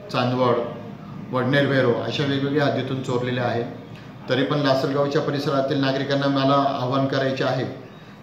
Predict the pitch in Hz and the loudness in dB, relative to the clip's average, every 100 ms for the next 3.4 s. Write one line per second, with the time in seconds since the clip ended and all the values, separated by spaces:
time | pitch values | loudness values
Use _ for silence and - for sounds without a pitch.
0 | - 143 123 - - - - - - 117 | -2 0 2 -2 -8 -12 -14 -16 -10 0
1 | 131 139 147 139 143 131 131 147 139 131 | 0 2 2 4 2 0 -2 0 -2 -2
2 | 151 - 127 120 139 139 147 143 135 135 | -6 -8 -4 -2 0 0 2 0 2 2
3 | 135 127 123 | 2 2 0